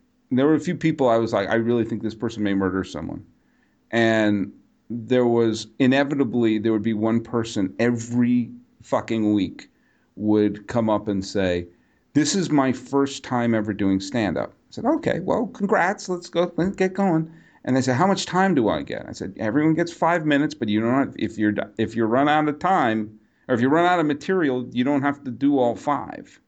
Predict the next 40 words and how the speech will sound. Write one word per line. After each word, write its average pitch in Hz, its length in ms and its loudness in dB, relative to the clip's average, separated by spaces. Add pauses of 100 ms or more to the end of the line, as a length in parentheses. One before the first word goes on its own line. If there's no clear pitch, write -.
(360)
You 101 140 -6
know, 92 100 -2
you 98 160 -2
can, 117 300 0
you 127 80 0
can 160 260 2
leave 175 220 2
early 147 340 2
if 87 160 -6
you 95 80 -4
want. 65 360 -10
You 92 140 -6
know, 78 120 -8
no 101 160 -4
one's, 123 220 -2
no 127 140 2
one's, 127 260 -2 (120)
you 110 140 -4
know, 73 80 -2
if 104 140 -2
you 139 80 4
say 135 340 2
um 139 220 4
or 127 180 2
er, 110 460 0 (520)
you 110 140 -2
know, 98 160 0 (140)
get, 120 200 0
you 110 120 -2
know, 92 80 0
get 117 160 0
off 117 160 2
the - 80 -10
stage." 90 560 -2 (520)
And 123 480 0
he 127 100 -8
said, 123 160 -6
"I 127 180 -8
don't 151 160 -2
know." 143 260 -2